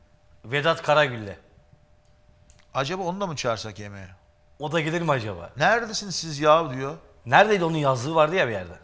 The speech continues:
Speaker 2: Çeşme'de.
Speaker 1: Çeşme'de yazlığım vardı.
Speaker 2: Ankara'da gittiğimizde acaba Vedat Karagül'le uğraşabilecek miyiz Uğur?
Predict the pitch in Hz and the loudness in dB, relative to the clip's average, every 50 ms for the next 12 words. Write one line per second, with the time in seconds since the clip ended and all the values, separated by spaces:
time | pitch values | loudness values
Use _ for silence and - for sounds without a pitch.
0 | - _ _ _ _ _ _ - - 135 135 127 - - 110 95 92 87 _ _ | -20 _ _ _ _ _ _ -14 -12 -10 -10 -10 -12 -16 -20 -20 -20 -20 _ _
1 | - _ - - 113 107 - 107 104 104 110 107 107 101 104 110 107 104 98 92 | -20 _ -10 -8 -8 -8 -6 -8 -8 -6 -4 -4 -4 -6 -8 -10 -10 -10 -12 -10
2 | 85 85 131 151 175 180 170 190 185 185 190 170 - - - - - 147 165 175 | -6 -2 0 0 0 -2 -4 -4 -4 -4 -4 -6 -8 -10 -18 -16 -8 -6 -6 -4
3 | 175 160 143 139 - - 156 160 160 151 147 170 165 147 117 113 110 104 107 104 | -4 -6 -10 -14 -12 -10 -10 -10 -10 -10 -8 -8 -8 -6 -6 -8 -10 -8 -8 -10
4 | 104 - 120 120 120 135 139 139 - - 147 143 147 135 139 139 139 139 139 139 | -10 -10 -8 -6 -4 -2 -2 -4 -4 -6 -4 -4 -4 -4 -6 -6 -6 -6 -6 -6
5 | 135 131 117 - 147 139 135 156 165 - 120 104 92 90 90 90 - - | -8 -10 -10 -10 -8 -8 -8 -10 -10 -10 -12 -12 -12 -12 -14 -16 -18 -20